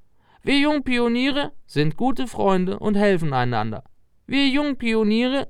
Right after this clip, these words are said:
singen und tanzen, spielen und basteln gern.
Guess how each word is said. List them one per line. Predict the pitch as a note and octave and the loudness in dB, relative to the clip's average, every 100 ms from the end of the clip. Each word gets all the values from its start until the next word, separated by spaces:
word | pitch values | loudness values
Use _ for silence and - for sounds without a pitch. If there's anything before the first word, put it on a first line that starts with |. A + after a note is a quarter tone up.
| - | -8
singen | C#3+ C4 C#4 C#4 B3+ | -2 0 0 -2 -4
und | - F#3 - | -4 -2 4
tanzen, | A3 B3 B3 B3 B3+ | 4 4 0 -6 -8
spielen | - G#3+ A3+ A#3 A#3 A3+ | -8 -4 0 0 0 -2
und | G#3+ - | -2 6
basteln | E3+ D3 - D3 B2 | 6 6 4 0 0
gern. | B2 G2+ G#2+ | 2 0 -2